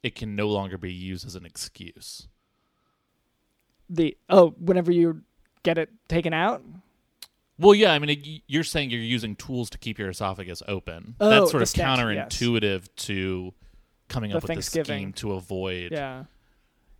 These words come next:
Speaker 2: Eating disgusting
Speaker 1: Patty's,
Speaker 2: food.
Speaker 1: uh, cherry Pepsi risotto, like I said before.
Speaker 2: Yeah. Okay, so that's,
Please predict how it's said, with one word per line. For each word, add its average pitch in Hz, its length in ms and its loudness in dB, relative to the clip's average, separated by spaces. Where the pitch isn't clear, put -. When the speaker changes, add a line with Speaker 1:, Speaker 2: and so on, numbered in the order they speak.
Speaker 2:
Eating 156 220 -2
disgusting 143 500 -2
Speaker 1:
Patty's, 147 220 -8
Speaker 2:
food. 135 340 -8
Speaker 1:
uh, 92 360 -6
cherry 104 300 -4
Pepsi 98 360 -10
risotto, 90 480 -8
like 85 180 -16
I 90 40 -18
said 92 200 -16
before. - 520 -14
Speaker 2:
Yeah. 165 360 -2
Okay, 302 240 0
so 330 120 0
that's, 254 360 0